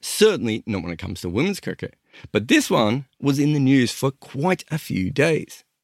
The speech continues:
It even moved beyond Melbourne and ended up in a comedy column in Sydney.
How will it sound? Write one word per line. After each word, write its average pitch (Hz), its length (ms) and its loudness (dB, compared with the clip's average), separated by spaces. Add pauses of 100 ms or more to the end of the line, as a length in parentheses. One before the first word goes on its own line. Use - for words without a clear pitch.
It 139 140 2
even 202 280 4
moved 123 320 2
beyond 92 420 0
Melbourne 165 380 2 (260)
and 147 180 0 (120)
ended 196 300 2
up 113 240 0
in 120 100 2
a 107 60 0
comedy 156 540 0
column 101 420 0
in 92 200 -2
Sydney. 185 520 -2